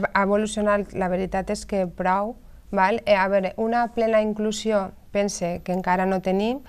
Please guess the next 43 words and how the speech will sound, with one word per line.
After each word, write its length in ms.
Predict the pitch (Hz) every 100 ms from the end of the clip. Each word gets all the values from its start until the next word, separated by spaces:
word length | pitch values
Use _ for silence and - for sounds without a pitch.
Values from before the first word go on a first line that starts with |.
| - - -
però 160 | 208 196
sí 180 | - 202 196
que 100 | 202
s'ha 180 | 202 196
avançat 520 | 185 185 185 175 185
moltíssim. 640 | 190 185 180 180 165 170 156
Ah, 240 | - 95
n'hi 240 | - 180 175
ha 80 | 175
molts 300 | 185 180 175
recursos 400 | 180 190 185 180 -
també 220 | 180 180
per 120 | 170 170
a 80 | 170
d'ells, 380 | 208 226 226 - - -
més 140 | 185
estimulació 720 | 202 - 190 180 170 - 175 175
que 80 | 170
abans. 520 | 175 202 214 214 - - - - -
Aleshores, 520 | 185 180 185 180 196
jo 140 | 190 175
pense 300 | 175 170 185
que 340 | 185 175 165 175
anem 300 | 180 175 180
per 100 | 202
bon 140 | 202
camí, 240 | 202 190 208
però 220 | 214 190
que 80 | 180
encara 320 | 170 160 170
s'ha 160 | 165 170
de 120 | 175
fer 140 | - 165
coses 320 | - 165 180 -
per 180 | 175
a 120 | 160 156
que 100 | 170
hi 60 | 165
hagi 180 | -
una, 240 | 170 160 156
mm, 440 | - - 147 151
plena 240 | - 170 165
integració. 680 | 165 156 131 151 - 156